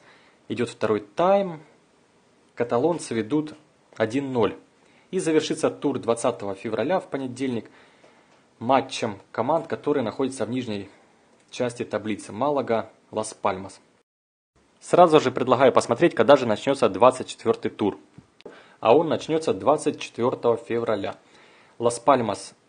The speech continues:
и Реал Сосьедад открывают его. Двадцать пятого февраля Алавес Валенсия, Бетис Севилья, Леганес Депортиво, Эйбар Малага. Двадцать шестого февраля Эспаньол играет с Осасуной,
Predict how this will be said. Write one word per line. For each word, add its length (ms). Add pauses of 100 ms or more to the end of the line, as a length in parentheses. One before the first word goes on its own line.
(120)
и 300
Реал 260
Сосьедад 500
открывают 580
его. 240
Двадцать 300
пятого 240
февраля 500
Алавес 580
Валенсия, 540
Бетис 420
Севилья, 640 (440)
Леганес 460
Депортиво, 640
Эйбар 400
Малага. 560 (400)
Двадцать 300
шестого 300
февраля 420
Эспаньол 480
играет 300
с 60
Осасуной, 640